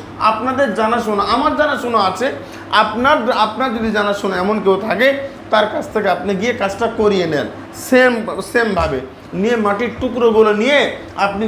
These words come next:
ওর বাড়ির, বাড়ির মধ্যে একের পর এক বারোটা মাটি তার বাড়ির মধ্যে নিক্ষেপ করেন, ছুঁড়ে দেন, ফেলে দেন। দেখি তো দেখি আল্লাহ পাকের রহম আর করম হয় কিনা। দেখেন, ইন্টারনেটে, YouTube-এ,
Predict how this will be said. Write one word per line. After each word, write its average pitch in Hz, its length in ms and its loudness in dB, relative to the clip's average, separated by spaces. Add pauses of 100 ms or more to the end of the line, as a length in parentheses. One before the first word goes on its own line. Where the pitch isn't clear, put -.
ওর 202 100 0
বাড়ির, 180 340 -2 (240)
বাড়ির 196 260 2
মধ্যে 185 340 0
একের 190 360 2
পর 185 140 0
এক 156 220 0
বারোটা 190 400 4
মাটি 185 480 -2 (220)
তার 185 160 6
বাড়ির 175 280 0
মধ্যে 175 220 -2
নিক্ষেপ 214 420 2 (120)
করেন, 156 240 0 (240)
ছুঁড়ে 220 320 4
দেন, 170 240 0 (120)
ফেলে 180 220 0
দেন। 127 180 -4 (1500)
দেখি 214 240 4
তো 254 120 0
দেখি 240 320 0 (240)
আল্লাহ 170 320 2
পাকের 208 320 4
রহম 202 260 4
আর 226 160 2
করম 214 260 0
হয় 208 240 2
কিনা। 220 160 0 (2500)
দেখেন, 294 460 2
ইন্টারনেটে, 330 640 2
YouTube-এ, 320 460 0